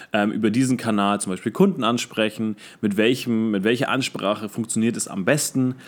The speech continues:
Dann geht es halt weiter, mit welchem, äh, Angebot kann ich mit dem Kunden in Kontakt treten, wann würde er auch abschließen, mit welchem Angebot ist die größte Wahrscheinlichkeit, dass der Kunde abschließt.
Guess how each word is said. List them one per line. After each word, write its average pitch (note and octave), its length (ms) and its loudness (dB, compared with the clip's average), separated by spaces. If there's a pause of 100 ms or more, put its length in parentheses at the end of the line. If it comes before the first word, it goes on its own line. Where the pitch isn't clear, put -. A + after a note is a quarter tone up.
(300)
Dann G#2 440 2
geht G#2+ 160 0
es G#2 160 -2
halt F#2+ 200 2
weiter, G2 400 2
mit F#2+ 380 -6
welchem, G2+ 480 0
äh, - 40 -18
Angebot A#2+ 680 2
kann A#2 220 -2
ich G#2+ 100 -2
mit G#2 120 0
dem G2+ 120 -2
Kunden A2+ 220 0
in G2+ 80 -2
Kontakt A2+ 440 -4
treten, C3 460 2 (300)
wann A2+ 360 2
würde A2 260 4
er E2+ 180 0
auch E2 180 -6
abschließen, C#3+ 540 0
mit F#2+ 80 -6
welchem A#2 260 0
Angebot G2+ 520 0
ist - 160 -6
die F#2 60 -8
größte G#2 380 2
Wahrscheinlichkeit, G#2 720 0
dass G2 140 -4
der G2+ 100 -4
Kunde G2 300 -2
abschließt. D3+ 540 2